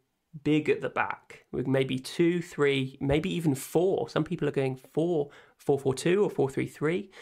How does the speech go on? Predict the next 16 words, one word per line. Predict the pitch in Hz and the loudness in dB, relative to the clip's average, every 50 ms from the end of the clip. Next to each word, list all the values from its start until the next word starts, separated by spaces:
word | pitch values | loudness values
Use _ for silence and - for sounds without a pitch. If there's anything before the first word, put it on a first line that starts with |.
| - - - _ - | -20 -20 -20 _ -6
with | 135 131 131 | -6 -4 -2
plenty | - 143 143 147 147 - 139 | 0 0 0 0 0 0 -2
of | 127 131 | -2 0
these | - 135 127 123 123 123 - - - _ _ - - - - | 0 0 0 0 0 -4 -8 -12 -18 _ _ -20 -20 -14 -12
attacking | - - - 120 - - 127 131 143 | -12 -8 -8 -10 -8 -4 -2 0 0
assets, | 147 - - - - - - - - | 0 -2 -2 -2 -2 -2 -4 -2 -2
maybe | 127 127 127 120 | -2 -2 -2 -4
a | 120 | -8
Trent, | - - - - 143 139 139 - - - - | -8 -6 0 2 2 2 2 -2 -4 -4 0
maybe | 135 131 131 131 | 0 0 2 0
a | 131 | 0
double | 127 139 135 139 131 | 2 2 2 2 0
Chelsea | 131 - - 135 131 127 - - - | -2 0 0 0 0 0 -2 -4 -4
and | - 127 | -4 -4
a | 127 | -4
Cancelo. | - - 123 120 120 - - 160 170 170 - - - | -6 -6 -8 -8 -8 -4 -2 -2 0 0 -2 -4 -6